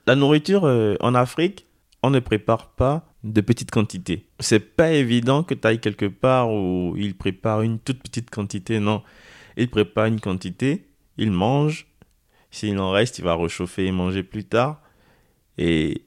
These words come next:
si quelqu'un vient, il va manger avec la personne. Et même s'il a prévu une portion individuelle, une portion pour lui, rassure-toi, il va ouvrir son assiette et te mettre deux cuillères, hein, on va manger ensemble. C'est comme ça, c'est, il y en a toujours.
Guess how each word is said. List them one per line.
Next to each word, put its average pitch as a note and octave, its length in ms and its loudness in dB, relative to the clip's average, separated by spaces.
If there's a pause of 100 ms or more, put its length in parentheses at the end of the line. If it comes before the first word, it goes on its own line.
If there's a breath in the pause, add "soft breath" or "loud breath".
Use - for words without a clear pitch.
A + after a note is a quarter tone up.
(380)
si - 240 -6
quelqu'un B2+ 380 4
vient, B2 340 2 (680)
il A2 80 -2
va A2 120 4
manger C#3 280 4
avec D#3 240 4
la D#3 100 2
personne. C#3 560 2 (300 loud breath)
Et A#2 80 4
même F3 240 4
s'il G3 180 2
a G3 80 6
prévu D3+ 240 4
une D3+ 120 4
portion C#3 380 2
individuelle, A#2+ 680 2
une C3+ 100 -2
portion A2+ 300 -2
pour A2 240 0
lui, C#3+ 300 0 (480)
rassure-toi, C#3 680 0
il B2 80 0
va G#2 160 4
ouvrir A2+ 200 0
son A#2 140 -2
assiette A2 280 -2
et - 40 -12
te A2 100 -4
mettre G#2+ 220 0
deux G2+ 120 -2
cuillères, B2 380 -2
hein, G#2 100 -2
on G#2 100 -4
va F#2+ 120 0
manger G#2+ 280 -4
ensemble. B2+ 460 -4 (1000)
C'est - 200 -8
comme A#2 180 -4
ça, C3 240 -2
c'est, F2 640 -2
il G2 60 -6
y B2 60 0
en A#2+ 60 0
a A#2+ 80 2
toujours. A#2 460 0